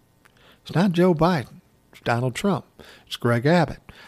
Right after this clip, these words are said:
They're the ones controlling your state. They're the ones implementing these, uh, voter suppression laws. At some point,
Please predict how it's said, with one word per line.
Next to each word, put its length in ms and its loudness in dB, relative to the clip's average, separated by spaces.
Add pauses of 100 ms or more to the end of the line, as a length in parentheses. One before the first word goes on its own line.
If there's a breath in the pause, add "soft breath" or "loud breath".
(160 loud breath)
They're 160 4
the 100 6
ones 280 2
controlling 560 2
your 160 0
state. 380 -2
They're 260 4
the 100 4
ones 400 2 (340 loud breath)
implementing 720 4
these, 340 2 (260)
uh, 220 -4
voter 400 2
suppression 680 -2
laws. 560 -6 (1400 loud breath)
At 120 2
some 300 2
point, 380 2